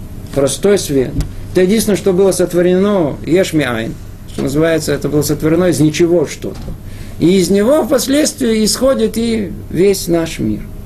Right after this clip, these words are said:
Теперь, почему я должен был упомянуть этот Ор? Я вам скажу, почему. Потому что, э, слово Ор, хотя мы тут же захотим, м, его материализировать в наш простой, так сказать, э,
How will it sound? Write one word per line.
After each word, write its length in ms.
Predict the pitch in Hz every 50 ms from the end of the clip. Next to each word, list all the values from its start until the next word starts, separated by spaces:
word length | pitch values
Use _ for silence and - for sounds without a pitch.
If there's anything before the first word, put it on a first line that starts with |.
| - - - - -
Теперь, 180 | - 170 147 143
почему 300 | 165 160 180 214 240 254
я 40 | 233
должен 220 | 220 214 202 202
был 120 | 202 202 190
упомянуть 520 | 175 175 185 180 185 190 202 202 185 -
этот 320 | 175 160 156 160 147 147 -
Ор? 200 | - 123 135 165
Я 60 | 175
вам 60 | 190
скажу, 340 | - - 196 190 220 226 214 - - - - - -
почему. 280 | - 151 151 190 208 190
Потому 200 | 180 185 196 202
что, 300 | 196 - 202 196 180 180 - - - - - -
э, 220 | - 147 147 143
слово 440 | 143 - - 180 208 247 254 220 220
Ор, 400 | 208 - 233 254 254 226 196 180
хотя 360 | 170 - 175 165 - 220 214
мы 120 | 208 202 180
тут 260 | - - 247 240 196
же 300 | 180 202 185 170 160 151 - - - - - - -
захотим, 1160 | 127 135 180 175 202 196 202 - 220 226 208 196 185 170 165 - - - 131 131 131 127 143
м, 80 | 165 170
его 200 | 165 185 202 170
материализировать 920 | 160 165 160 - 175 185 208 220 226 202 208 349 233 208 185 160 143 -
в 80 | -
наш 180 | 180 190 165 -
простой, 460 | - - 170 - - - 180 175 160
так 120 | 160 135
сказать, 420 | 117 - 143 131 139 139 131 - -
э, 340 | 139 131 123 117 110 107